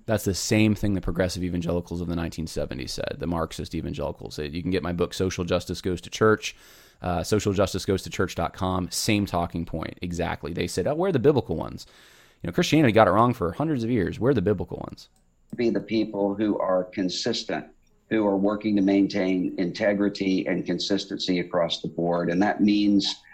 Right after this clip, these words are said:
Speaker 2: uh, that means loving our neighbor, uh, when it comes to, to public health measures and, and so forth. And what I would say is,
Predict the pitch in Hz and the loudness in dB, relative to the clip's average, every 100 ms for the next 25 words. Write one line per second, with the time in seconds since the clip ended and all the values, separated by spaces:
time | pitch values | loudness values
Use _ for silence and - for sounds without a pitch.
0 | - - - 92 92 101 - 85 104 107 | -16 -6 0 2 2 2 0 -2 2 2
1 | 92 95 98 98 87 87 101 113 95 92 | 2 2 2 2 0 0 2 2 2 -2
2 | 87 - _ - 95 95 95 - 98 95 | -4 -12 _ -2 0 2 0 2 0 0
3 | - 90 87 - - 85 98 92 82 - | 0 0 0 -2 -4 -4 -2 -2 -2 0
4 | 107 101 95 92 80 85 80 78 - 87 | 0 0 2 2 0 -4 -8 -6 -4 -2
5 | 87 87 85 87 123 117 87 - 113 120 | 0 -2 -2 -2 -2 0 -2 0 2 2
6 | 147 131 113 175 - 180 104 82 82 | 2 2 2 0 0 0 0 -2 -8